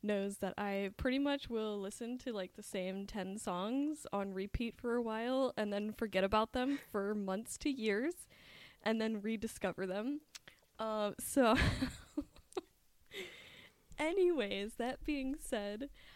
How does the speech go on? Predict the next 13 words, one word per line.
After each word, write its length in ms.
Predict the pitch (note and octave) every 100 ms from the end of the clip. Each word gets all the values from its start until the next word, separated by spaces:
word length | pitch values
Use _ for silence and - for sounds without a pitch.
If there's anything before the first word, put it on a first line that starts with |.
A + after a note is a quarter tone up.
| - -
I've 320 | G3+ G#3 A#3
been 320 | D4 D#4 C#4+
really 460 | G#3+ A3+ A#3 B3 A3+
into, 760 | G3+ G#3+ - A3+ A3 G#3+ G#3 A3 - - -
um, 300 | G3 F#3 F#3
some 360 | G3 G#3 F#3 F3+ - _ _ _ - - -
pop 280 | C4+ B3
music, 400 | A3+ G3+ G3 G3+
which 160 | G#3+ G#3+
is 100 | A#3+
probably 320 | - E4+ G4
my 200 | C#4+ A#3+
favorite 600 | A3 - G3+ A3 A3 A3+